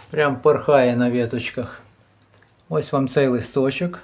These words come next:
такий, як там я вам показав. Ну і гронка винограду із шариків різного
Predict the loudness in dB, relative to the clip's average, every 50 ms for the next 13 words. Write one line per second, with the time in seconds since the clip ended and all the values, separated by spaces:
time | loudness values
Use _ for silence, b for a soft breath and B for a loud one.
0 | -20 _ _ _ _ _ _ _ _ _ _ _ _ _ _ -12 -12 -4 2 2
1 | 2 2 2 2 2 2 4 4 2 2 0 0 -2 -4 -2 0 0 0 2 4
2 | 4 4 4 2 -2 b b b b b b b b -6 -2 0 2 4 4 6
3 | 6 8 6 6 6 4 4 4 4 2 2 2 6 6 6 6 6 6 2 2
4 | 2 0 2 4 6 6 6 4 2 0 0 0 2 2 2 0 2 2 2 2
5 | 2 2 -2